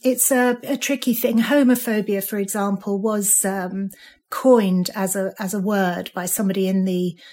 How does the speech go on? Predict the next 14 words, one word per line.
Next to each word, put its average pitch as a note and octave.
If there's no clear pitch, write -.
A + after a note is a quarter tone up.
late G#3
sixties, G#3
early G#3+
seventies, G3+
who A3
wanted G3
to, G3+
to G#3
find G3+
a F#3+
word F#3
for F3+
anti-gay F#3
prejudice. -